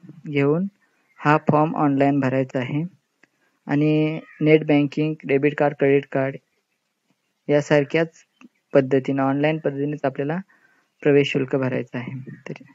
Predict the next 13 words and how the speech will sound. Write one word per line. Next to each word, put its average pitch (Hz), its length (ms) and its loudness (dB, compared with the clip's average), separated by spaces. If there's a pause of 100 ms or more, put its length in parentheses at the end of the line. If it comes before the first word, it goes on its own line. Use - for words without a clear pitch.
(840)
तर 147 240 0 (440)
हा 165 320 2
अर्ज 143 320 2
आ-, 139 240 0 (840)
आपण 151 360 -4 (1800)
ऑनलाइन 147 360 0
कसा 147 240 -2
करायचा 135 460 0
हे 151 220 0
या 143 100 4
व्हिडिओमध्ये 131 500 0
पाहणार 120 320 -10
आहोत. 127 220 -12